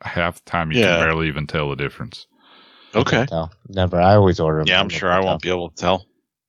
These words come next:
Speaker 2: I
Speaker 1: Yeah.
Speaker 2: won't be like, "Oh, that's the blades and not my dumbass." Yeah.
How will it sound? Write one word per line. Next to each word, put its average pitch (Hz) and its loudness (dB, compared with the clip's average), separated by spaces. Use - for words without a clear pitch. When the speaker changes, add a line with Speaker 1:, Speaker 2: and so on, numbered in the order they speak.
Speaker 2:
I 104 4
Speaker 1:
Yeah. 101 -2
Speaker 2:
won't 98 -4
be 107 0
like, 90 2
"Oh, 107 2
that's 92 -2
the 95 -8
blades 95 0
and 95 -8
not 92 0
my 90 -2
dumbass." 85 -4
Yeah. 82 0